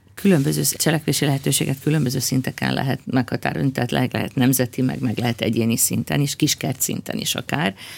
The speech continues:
és mindenki tud ebben tenni. Ugye van a Nemzeti Biodiverzitás Stratégiánk, annak kifejezetten az a célja, hogy állami szinten a természetvédelmi területek miért van, hogyan kell gondolni, különböző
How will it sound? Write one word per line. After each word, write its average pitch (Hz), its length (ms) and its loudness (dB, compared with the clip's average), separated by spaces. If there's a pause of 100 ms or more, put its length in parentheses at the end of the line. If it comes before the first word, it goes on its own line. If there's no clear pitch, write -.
és - 120 -4
mindenki 127 420 4
tud 120 200 0
ebben 117 320 2
tenni. 170 380 2 (100)
Ugye 156 420 4
van 139 200 2
a 123 60 4
Nemzeti 120 380 2
Biodiverzitás 113 760 2
Stratégiánk, 123 800 0
annak 131 200 4
kifejezetten 117 680 -2
az 110 140 -2
a 113 40 -6
célja, 110 260 -2
hogy - 140 -2
állami 123 300 0
szinten 98 460 0
a - 120 -6
természetvédelmi 113 920 -2
területek - 560 -8
miért - 340 -4
van, - 200 -10
hogyan 82 320 0
kell - 200 -6
gondolni, - 480 -2
különböző - 520 -4